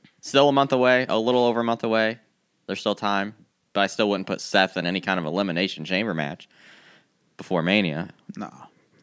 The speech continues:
Speaker 2: Yeah. I don't know. It's, it will be interesting, that's for sure, uh, to see what happens.
Speaker 1: Mm-hmm.
Speaker 2: <clears throat> But, um,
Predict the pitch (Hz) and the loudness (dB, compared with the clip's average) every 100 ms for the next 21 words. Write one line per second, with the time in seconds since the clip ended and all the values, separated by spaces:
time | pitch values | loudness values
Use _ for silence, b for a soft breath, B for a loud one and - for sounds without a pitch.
0 | _ _ _ b b b b b b b | _ _ _ b b b b b b b
1 | _ 113 113 107 104 b b b b b | _ -10 -8 -10 -14 b b b b b
2 | b 135 160 139 107 - - - 110 - | b 0 0 0 -4 -8 -14 -12 -12 -10
3 | - - - b b b b b b b | -10 -12 -20 b b b b b b b
4 | _ _ _ _ _ _ - - _ _ | _ _ _ _ _ _ -20 -20 _ _
5 | _ _ _ _ _ _ - - - - | _ _ _ _ _ _ -20 -20 -20 -12
6 | 123 127 135 139 135 127 135 127 127 135 | -6 -4 0 2 2 2 2 2 2 2
7 | - - 95 - - 85 123 - _ _ | 0 -6 -8 -8 -12 -12 -14 -18 _ _
8 | _ - 113 104 - 185 - - - _ | _ -4 -4 -4 -8 -10 -10 -14 -20 _
9 | _ _ _ _ _ - 92 90 85 82 | _ _ _ _ _ -14 -10 -8 -8 -10
10 | 78 78 - - - 123 104 92 87 - | -12 -14 -16 -10 -2 0 -2 -6 -10 -14
11 | - - - - 87 214 214 - 226 190 | -18 -20 -16 -10 2 2 2 8 8 8
12 | 135 120 117 113 117 113 110 | 6 4 4 4 2 0 -2